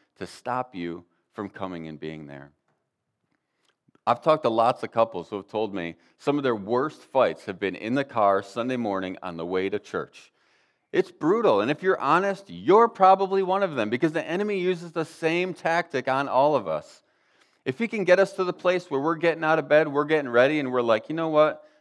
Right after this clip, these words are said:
This is pointless. I'm not even gonna get anything out of church anyways. I'm going back to bed. Like, this is stupid." That is the plan of the enemy for, to attack you on Sunday mornings. You can get your kids dressed and out the door every other day to school, like,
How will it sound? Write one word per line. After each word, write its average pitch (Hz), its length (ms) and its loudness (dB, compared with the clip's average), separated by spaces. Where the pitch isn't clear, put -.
This 180 160 -6
is 104 100 -10
pointless. - 520 -10
I'm 127 80 -4
not 143 100 0
even 143 140 -6
gonna 92 160 -6
get 90 180 -6
anything 113 320 -6
out 107 140 -2
of 104 80 -14
church 98 240 -6
anyways. 76 400 -12
I'm 104 100 -8
going 143 240 -6
back 87 240 -4
to - 80 -16
bed. 78 300 -8
Like, 80 100 -16
this 123 220 -16
is - 80 -18
stupid." 85 480 -14
That 139 200 4
is 160 120 -2
the 165 80 -4
plan 143 280 -4
of 131 240 -4
the 107 140 -2
enemy 98 320 -4
for, 95 260 -8
to 82 440 -4
attack 117 420 -4
you 87 160 -4
on 82 140 -6
Sunday 98 340 -6
mornings. 78 640 -14
You 180 140 -4
can 202 180 -4
get 208 220 2
your 208 80 2
kids 180 340 4
dressed 170 640 0
and 117 140 -2
out 170 180 0
the 175 80 -2
door 160 420 2
every 160 300 2
other 165 180 0
day 156 200 -2
to 143 100 -2
school, 160 460 -4
like, 113 260 2